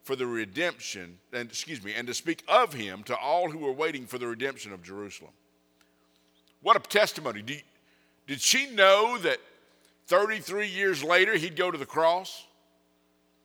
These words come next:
That he'd give his life, that he would rise again, that he would give hope and resurrected life to all who would receive him?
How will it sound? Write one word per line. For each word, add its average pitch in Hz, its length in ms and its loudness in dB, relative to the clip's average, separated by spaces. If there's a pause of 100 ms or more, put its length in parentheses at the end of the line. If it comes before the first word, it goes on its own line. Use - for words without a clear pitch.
(580)
That 131 140 0
he'd 175 220 -6
give 190 160 0
his 135 160 -2
life, 196 520 8
that 139 120 2
he 196 120 0
would 185 100 -4
rise 180 420 6
again, 190 540 0 (1600)
that 131 140 0
he 202 140 0
would 196 240 -2
give 175 200 4
hope 214 540 6 (720)
and 143 200 -2
resurrected 185 560 4
life 208 320 8
to 180 120 2
all 202 400 8
who 202 100 -4
would 196 180 -4
receive 196 420 -2
him? 208 340 -4